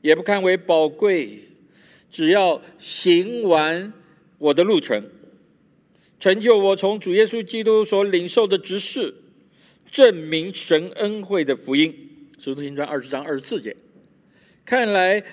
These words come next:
只要行完我的路程，保罗把去耶路撒冷的这一件事看作，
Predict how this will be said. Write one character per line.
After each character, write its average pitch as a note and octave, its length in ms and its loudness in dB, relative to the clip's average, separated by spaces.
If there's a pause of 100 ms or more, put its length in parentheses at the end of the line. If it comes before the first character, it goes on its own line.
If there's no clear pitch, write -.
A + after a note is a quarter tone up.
(180)
只 F3+ 200 -6
要 G#3 220 4
行 G#3+ 540 -2
完 F3 320 2
我 D#3+ 120 0
的 E3 120 0
路 A3+ 200 -2
程， E3 360 -2 (240)
保 D3+ 120 2
罗 F#3 200 2
把 C#3+ 340 -2
去 C4+ 300 -2
耶 G#3+ 200 2
路 C#4+ 140 0
撒 C#4 220 2
冷 G3 160 -2
的 G3 120 -8
这 A#3 140 0
一 A3 100 0
件 G#3+ 240 2
事 - 320 -4 (2750)
看 A3+ 300 -4
作， D#3 340 -4